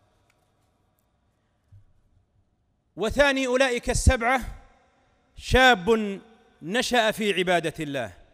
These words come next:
أيها الأحباب، ليس من العجب أن ترى شابا أترع كأس الهوى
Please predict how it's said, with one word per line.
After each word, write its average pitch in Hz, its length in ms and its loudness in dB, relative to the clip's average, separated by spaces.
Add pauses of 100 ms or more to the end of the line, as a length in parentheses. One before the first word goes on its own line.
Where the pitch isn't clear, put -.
(1300)
أيها 233 260 0
الأحباب، 196 580 -4 (1200)
ليس 277 260 0
من 262 200 -2
العجب 240 600 -2 (840)
أن 233 180 -2
ترى 226 340 4
شابا 240 760 0 (600)
أترع 190 500 0
كأس 185 340 -4
الهوى 139 420 -6